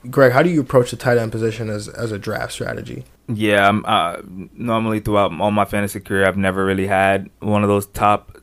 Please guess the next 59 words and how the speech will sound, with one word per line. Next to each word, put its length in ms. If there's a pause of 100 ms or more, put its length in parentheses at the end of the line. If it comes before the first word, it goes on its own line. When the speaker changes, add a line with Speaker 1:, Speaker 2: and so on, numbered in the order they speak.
(100)
Speaker 2:
tight 220
ends 120
as 140
far 140
as 80
A 120
D 140
P. 400 (260)
Um, 460
but 220
yeah, 320
I, 20
last 300
year 180
I 100
went, 300
you 80
know, 220 (320)
to 100
the 80
show, 380
your 180
breakout, 480
Mark 220
Andrews. 280
I 80
bought 220
him 80
a 60
lot, 360 (300)
uh, 200
late 200
in 100
the 60
draft, 460 (200)
and 140
that 220
panned 220
out 140
to 60
be, 140
you 260
know, 160
a 80
super 380
hit 280 (240)
for 240
me, 420
uh, 260
and 200
in 140
a 160
lot 220
of 80
players 320
in 80
general 340
in 60
fantasy. 520